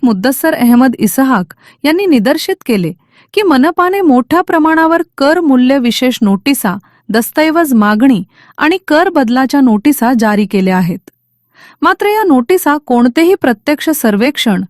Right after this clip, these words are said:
तांत्रिक तपासणी किंवा जागेची पाहणी न करता थेट वाढीव कर लावण्यात आल्या. नकाशे, पंचनामा किंवा कोणताही पुरावा न घेता देण्यात आलेली ही करवाढ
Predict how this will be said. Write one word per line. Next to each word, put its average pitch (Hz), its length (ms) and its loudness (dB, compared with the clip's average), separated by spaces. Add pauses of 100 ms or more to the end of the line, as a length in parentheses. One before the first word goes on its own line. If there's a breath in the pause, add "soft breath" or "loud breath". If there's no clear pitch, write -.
(340 soft breath)
तांत्रिक 277 500 0
तपासणी 240 560 -2 (300 soft breath)
किंवा 359 280 0
जागेची 240 480 0
पाहणी 254 440 0
न 254 140 4 (160)
करता 208 380 -2 (460 soft breath)
थेट 330 280 -2
वाढीव 233 400 0
कर 262 240 -2
लावण्यात 202 440 0
आल्या. 180 220 -4 (720)
नकाशे, 202 680 -2 (180)
पंचनामा 240 600 2 (420 soft breath)
किंवा 349 200 2 (100)
कोणताही 294 500 0
पुरावा 277 480 2
न 262 220 4
घेता 294 340 0
देण्यात 254 380 0
आलेली 247 300 2
ही 254 160 2
करवाढ 214 480 0